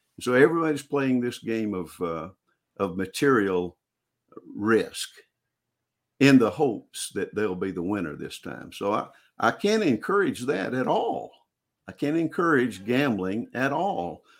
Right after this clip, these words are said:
So what do you do with it when you do it? Well, I, I'm not going to even let anybody <laughs> know I did it to start with.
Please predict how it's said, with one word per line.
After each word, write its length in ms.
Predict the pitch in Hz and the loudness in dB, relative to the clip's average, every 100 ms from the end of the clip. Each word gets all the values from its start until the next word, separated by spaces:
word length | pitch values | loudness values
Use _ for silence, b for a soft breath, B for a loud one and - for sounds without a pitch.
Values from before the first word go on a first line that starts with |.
| b b | b b
So 540 | - 131 113 104 - _ _ - | 0 6 6 4 -4 _ _ -14
what 320 | - 110 156 | -2 2 4
do 80 | 147 | 4
you 80 | 139 | 6
do 280 | 139 175 | 8 8
with 200 | 185 190 | 8 8
it 80 | 120 | 6
when 220 | 135 147 | 6 8
you 100 | 131 | 8
do 260 | 123 175 233 | 8 6 6
it? 200 | 196 - - _ _ _ _ - | 2 -4 -18 _ _ _ _ -14
Well, 140 | 98 | -8
I, 200 | 131 - - | -4 -4 -2
I'm 180 | 113 | 0
not 240 | 143 185 - | 2 0 0
going 280 | 151 151 135 | 2 2 2
to 140 | 143 | 2
even 540 | 139 151 120 110 107 - | 2 2 2 0 -2 -2
let 280 | 110 135 139 | 0 2 4
anybody 560 | 143 127 120 160 131 | 4 4 4 4 4
<laughs> 20 | 117 | 6
know 280 | 135 131 | 6 6
I 140 | 120 107 | 4 0
did 340 | 98 143 156 | 2 4 4
it 320 | 120 131 - - | 2 -2 -12 -10
to 120 | 117 | -10
start 440 | - 147 107 - | -2 -2 -2 -8
with. 120 | 95 | -12